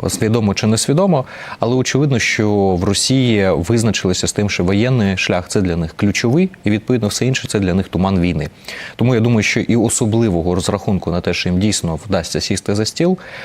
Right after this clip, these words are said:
немає. Це скоріше інформаційно-психологічний тиск на Захід з тим, щоб вносити весь час неоднозначність. Наукова мова — це називається інформаційний туман війни. От саме в такому розрізі я би і сприймав будь-які такі заяви. А удари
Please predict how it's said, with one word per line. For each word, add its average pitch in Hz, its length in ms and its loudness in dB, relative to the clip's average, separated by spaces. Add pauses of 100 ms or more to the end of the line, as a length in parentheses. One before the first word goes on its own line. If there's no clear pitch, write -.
(180)
немає. 104 460 2 (360)
Це 190 120 2
скоріше 120 560 0
інформаційно-психологічний 104 1300 0
тиск - 280 -2
на 104 100 4
Захід 139 380 0 (220)
з - 80 -12
тим, 127 160 0
щоб 98 300 0
вносити 104 400 0
весь 95 200 2
час - 240 -2
неоднозначність. - 760 -2 (500)
Наукова 127 300 2
мова — 123 160 2
це - 140 -2
називається 110 380 0
інформаційний 92 540 -2
туман 90 260 0
війни. 71 240 -2 (440)
От 110 220 0
саме 160 220 0
в 135 40 -2
такому 120 320 0
розрізі 117 360 2
я 87 80 2
би 92 120 2
і - 20 0
сприймав 92 340 0
будь-які 92 340 0
такі - 220 -4
заяви. 78 440 0
А 120 100 2
удари 165 400 2